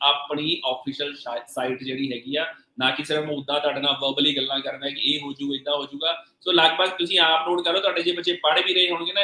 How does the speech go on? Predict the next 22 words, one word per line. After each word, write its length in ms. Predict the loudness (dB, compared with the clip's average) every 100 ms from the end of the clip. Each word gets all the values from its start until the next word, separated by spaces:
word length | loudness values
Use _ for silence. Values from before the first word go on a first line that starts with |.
| 0
ਇਹਦੇ 200 | 0 2
ਵਿੱਚੋਂ 240 | 2 0 -4
ਕੋਰਸਿਸ 420 | -6 -2 -2 -2
ਜ਼ਰੂਰ 240 | -6 -8 -8
ਹੋਣਗੇ। 340 | -8 0 0 -2 -14 _ 2
ਹਾਂ, 140 | 4
ਜਿਹੜੇ 120 | 6
ਉਹ 100 | 4
ਬੇਸਿਕ 400 | 8 6 6 -2 0
ਜੇ 100 | 0
ਕੋਰਸਿਸ 380 | 2 0 0 -4
ਸੀਗੇ, 200 | -4 -4 -2
ਹੌਸਪੀਟੈਲਿਟੀ, 680 | -2 -4 -4 -2 -2 -2 -4 -4
ਇਹ 200 | -6 -8 -14
ਉਹ 60 | -20
ਕੁਛ 220 | -20 -16 -8
ਆ, 180 | -4 -4 -4
ਉਹ 140 | -4 -4
ਥੋੜ੍ਹੇ 220 | -6 -10
ਜ਼ਰੂਰ 240 | -6 -6
ਛਾਂਟੇ 340 | -4 -4 -2 -4
ਜਾਣਗੇ। 440 | -2 -4 0 -2